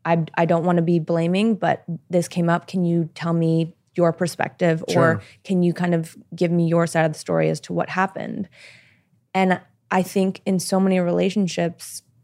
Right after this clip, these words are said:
Speaker 1: the lack of communication and honesty and just allowing yourself to be vulnerable with what you want, with what works for you and your boundaries can be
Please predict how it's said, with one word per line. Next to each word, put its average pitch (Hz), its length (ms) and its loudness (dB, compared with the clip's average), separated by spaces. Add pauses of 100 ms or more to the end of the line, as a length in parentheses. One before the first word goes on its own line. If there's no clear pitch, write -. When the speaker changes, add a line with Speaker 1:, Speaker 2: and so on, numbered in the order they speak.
(720)
Speaker 1:
the 185 140 -2
lack 175 460 0
of 180 160 -2
communication 185 880 0
and 175 240 -2
honesty 175 680 0 (1400)
and 202 160 2
just 233 320 2 (140)
allowing 196 500 2
yourself 190 400 0
to 175 120 -12
be 185 120 -4
vulnerable 175 760 0
with 160 180 -6
what 165 180 -6
you 165 140 -6
want, 170 480 -2
with 175 180 -4
what 165 180 0
works 175 320 -4
for 214 160 -2
you 233 380 4 (480)
and 180 180 2
your 160 100 4
boundaries 180 640 2
can 185 300 -2
be 170 400 0